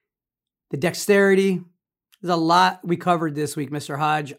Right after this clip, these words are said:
I am Gerardo Del Real, along with my co-host, the intelligent, the witty, the world-famous Mister Nick Hodge. This was episode one hundred and thirty-six of Bizarro World. Have a great week, everybody. Nick, send us off.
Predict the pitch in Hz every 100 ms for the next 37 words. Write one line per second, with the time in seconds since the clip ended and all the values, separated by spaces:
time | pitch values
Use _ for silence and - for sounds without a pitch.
0 | _ 165 185 196 208 175 156 139 147 160
1 | 175 180 170 143 160 151 143 151 165 170
2 | 170 175 165 143 131 170 196 190 151 151
3 | 151 - 151 139 127 - 196 175 160 160
4 | 151 - - _ _ _ _ _ - 139
5 | 131 180 196 202 180 185 165 160 180 180
6 | 180 156 139 151 175 175 - 180 180 165
7 | - 175 190 196 190 175 170 175 170 165
8 | 123 185 190 185 - 196 190 196 - 190
9 | 170 147 175 214 208 - 196 196 208 196
10 | 156 - 196 202 190 180 - 202 180 -
11 | - _ _ _ _ - 170 156 165 160
12 | 180 180 170 156 170 170 139 165 190 202
13 | 160 123 185 180 175 170 180 175 175 175
14 | 165 160 180 185 - 180 180 170 175 160
15 | 123 -